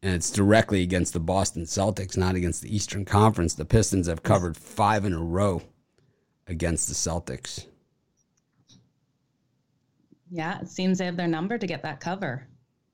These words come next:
Speaker 2: Right? We all, we know trends are made to be broken. That's why we have streaks. That's why we have trends.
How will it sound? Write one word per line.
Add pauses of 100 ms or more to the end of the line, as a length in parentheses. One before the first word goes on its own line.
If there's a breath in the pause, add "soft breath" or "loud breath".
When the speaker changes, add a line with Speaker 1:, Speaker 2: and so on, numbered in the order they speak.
(680)
Speaker 2:
Right? (500)
We
all,
we
know
trends
are (180)
made
to
be
broken.
That's
why
we
have
streaks.
That's (200)
why
we
have
trends.